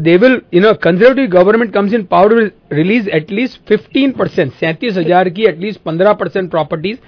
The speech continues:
घर के, घर के लिए रिलीज कर देंगे। और there are more step with, with just interest of time,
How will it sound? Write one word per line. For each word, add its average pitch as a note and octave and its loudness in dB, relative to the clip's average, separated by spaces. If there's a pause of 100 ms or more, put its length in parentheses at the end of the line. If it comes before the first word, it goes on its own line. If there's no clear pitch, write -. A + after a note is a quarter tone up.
(340)
घर E3 2
के, A3 2
घर D#3 2
के A3+ 0
लिए G#3+ 4 (100)
रिलीज F3 2
कर D#3 2
देंगे। D3+ 4 (260)
और C4 4
there C#4+ 6
are - 2 (120)
more C4+ 8 (140)
step A#3+ 2
with, A3 2
with F#3 2
just G3+ -2
interest A3+ -2
of - -14 (120)
time, F#3+ -4